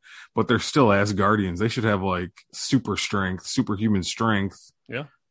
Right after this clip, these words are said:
Speaker 1: Kinda like Thor does, even if they're not the same kinda, you know, big guy Thor is, they're still gods. They should be able to knock around human beings pretty easily. You know what I'm saying?
Speaker 2: Or some version. Yeah,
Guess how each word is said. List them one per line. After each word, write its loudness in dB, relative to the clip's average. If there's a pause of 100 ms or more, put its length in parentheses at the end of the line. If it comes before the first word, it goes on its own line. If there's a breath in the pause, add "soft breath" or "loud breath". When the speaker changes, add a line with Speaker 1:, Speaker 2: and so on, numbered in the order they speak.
(600)
Speaker 1:
Kinda 2
like 0
Thor 2
does, -2
even 2
if -4
they're -2
not -2
the -14
same -4
kinda, -2
you -2
know, -4 (1400 loud breath)
big 4 (340)
guy 4
Thor 4
is, 0
they're 0
still -6
gods. -2
They -4
should -2
be 2
able -2
to -8
knock -6
around -4
human -2
beings -4
pretty -4
easily. -4 (200)
You -2
know 0
what 2
I'm 0
saying? -4
Speaker 2:
Or -12
some -8
version. -8
Yeah, -10